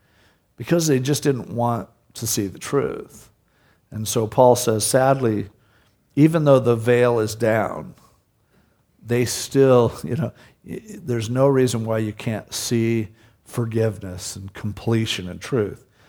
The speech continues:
but they still choose to have the veil. The temple, after, you know, when Jesus died, three o'clock in the afternoon, and the sky went dark,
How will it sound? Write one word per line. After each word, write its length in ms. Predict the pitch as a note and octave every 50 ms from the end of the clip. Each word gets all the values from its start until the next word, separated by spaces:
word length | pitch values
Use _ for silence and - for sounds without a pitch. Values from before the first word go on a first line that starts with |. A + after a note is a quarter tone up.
| _ _ _ _ _ _ _
but 120 | - - -
they 100 | C3 A#2
still 300 | - - - C#3 B2 A#2
choose 340 | - - B2+ A#2 A2+ G#2+ -
to 100 | - G#2+
have 180 | G2+ F#2+ G2+
the 100 | - A2+
veil. 420 | A2 B2 B2+ B2+ B2 G#2 F2 F#2+ - _ _ _ _ _ _ _ _ _ _ _ _ _ _ _ _ _ _ -
The 300 | B2 C3 B2+ B2+ B2+ A#2+
temple, 800 | A#2 - - - F#3+ A#3 A3 - C#3+ F2 D2+ C#2+ C#2 - - _ _ _
after, 680 | - A2 A2 A#2 - - - - G#2+ G#2 G#2+ G2+ F#2 - _ _ - - _ _
you 80 | - B2+
know, 60 | B2+
when 200 | B2 B2 B2 A#2+
Jesus 480 | - C3+ C#3 C#3 A#2+ G#2+ G#2 G2 -
died, 600 | - A2 G#2+ G#2 G2+ A#2+ C3 A#2 F#2 F#2+ F2 E2 E2+ - - _ _ _ _ _ _ _ _ _
three 200 | - - A#2+ A#2
o'clock 400 | A2+ G#2+ - A#2 A#2 A2 G#2 -
in 80 | A2 G#2+
the 100 | G#2 G#2
afternoon, 760 | G2+ G2+ G#2 - - - G#2 G#2 G#2+ A2 A2+ A2 A2 G#2+ G2+
and 100 | G2 G#2+
the 40 | -
sky 300 | - - A2+ G#2 G2+ G#2
went 280 | G#2 G2+ F2+ - -
dark, 460 | - A2 A2+ A#2 A2 F#2+ F2+ - _